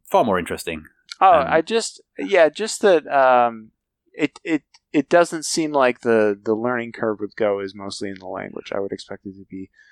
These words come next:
Speaker 2: mostly in the libraries, and that's the kind of thing that's gonna be, uh, domain specific anyway, right? Like it's,
Speaker 1: Right.
Speaker 2: it's not like I'm gonna go and survey the entire world of Go libraries and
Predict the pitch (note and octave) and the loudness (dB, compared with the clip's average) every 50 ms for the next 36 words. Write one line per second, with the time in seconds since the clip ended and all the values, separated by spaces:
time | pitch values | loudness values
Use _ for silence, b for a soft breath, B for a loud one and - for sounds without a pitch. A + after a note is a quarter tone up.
0 | b b b - - G#2+ G#2 - - G#2 G2+ F#2+ G2 G2 G2+ G#2 G#2 G2 G2 F#2+ | b b b -8 -6 -4 -4 -4 -4 -8 -8 -8 -8 -4 -2 -2 -2 -2 -4 -8
1 | F#2+ F#2+ F#2+ - - F#2+ F#2+ _ B B B B B - D3 F#3 A#3 - - G3+ | -8 -8 -10 -12 -14 -18 -20 _ B B B B B 0 2 2 2 0 -4 -8
2 | - F3+ D#3+ C#3 C#3 - C#3 C3 C3 B2 B2 - - - C3+ B2+ A#2+ A#2 A#2 A#2 | -6 -4 -4 -4 -4 -4 -4 -4 -2 -4 -4 -4 -4 -6 -4 -4 -4 -6 -4 -2
3 | A#2 A#2 A2+ A2+ A2 - _ _ _ _ _ _ _ _ - B2+ A2+ A2 G#2+ G#2+ | -2 0 0 -2 -2 -6 _ _ _ _ _ _ _ _ 0 0 2 2 0 -2
4 | G#2 - A#2 A#2 B2 C3 C#3 C#3 - - - C3 - - C#3 - D#3+ - - - | -2 -4 -8 -6 -4 -6 -6 -6 -8 -10 -8 -8 -8 -8 -6 -6 -8 -8 -8 -6
5 | A#3+ F#3 D3+ A#2 G2 F#2 - - - - _ _ _ _ - G2+ G2+ G#2 A2+ - | -6 -4 -4 -4 -4 -6 -8 -10 -12 -14 _ _ _ _ -4 -2 0 0 0 -4
6 | _ - - G#2+ G2+ A#2+ A#2+ - - - G2+ E2+ B2 A#2+ - - C#3 C3+ C3 C3 | _ -6 -6 -4 -2 -2 -4 -4 -4 -4 0 0 0 0 -2 -2 -2 -2 -2 -2
7 | - C3 B2 A#2+ - - A2+ A2+ A2+ A#2 A2+ A2+ G#2 A2+ A2 G#2+ G#2+ G#2 G#2 G2+ | 0 0 0 0 2 0 -4 -4 -4 -6 -6 -6 -2 0 0 2 2 0 -2 -4
8 | G2 G2 G2 - b b b b b b b b _ _ _ - - - D3+ C#3+ | -6 -10 -14 -20 b b b b b b b b _ _ _ -8 -4 0 0 2
9 | C3 B2+ B2+ A#2+ B2 A#2 A2+ A2+ - - - C3+ C3+ C3 B2 A#2+ A#2 B2 B2 A#2+ | 4 4 4 4 2 0 0 -2 -4 -2 0 0 0 0 0 0 2 2 4 4
10 | A#2 A2 G2 G#2 - A#2+ B2 B2 B2 A#2 A2+ A2+ G#2+ G#2 G#2 G2+ G2+ G#2 G#2 G2 | 2 0 -2 0 2 4 4 6 6 4 4 2 0 -2 -4 -2 -4 -4 -6 -6
11 | G#2 G2+ G2+ G2 | -10 -14 -14 -18